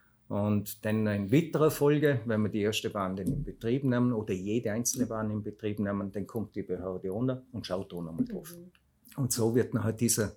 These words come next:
Speaker 1: Nachweis der Sicherheit nicht nur durch zwei, vier, sechs, sondern nachdem wir intern ja auch noch eine Vier-Augen-Kontrolle haben, mindestens durch acht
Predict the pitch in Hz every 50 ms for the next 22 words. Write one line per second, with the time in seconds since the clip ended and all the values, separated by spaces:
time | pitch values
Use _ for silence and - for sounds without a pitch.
0 | _ - 104 98 104 113 - - - 117 110 107 - - - 98 - - 123 113
1 | - - - 104 95 98 95 110 113 - - - _ _ - - - - - -
2 | _ _ _ - 104 95 101 101 98 92 87 95 87 - 123 127 - - 98 101
3 | 107 104 - - 110 104 101 101 101 - - 107 104 104 - - - - - -
4 | - 104 98 98 98 92 87 85 - - - 98 90 - - 107 95 104 98 98
5 | 110 107 - 107 95 98 95 92 95 104 117 113 107 107 104 107 - 107 98 101
6 | 101 104 98 - - 104 104 - 107 101 101 98 95 101 95 90 101 107 110 104
7 | 110 104 - 104 - - - 92 - - 87 87 - - -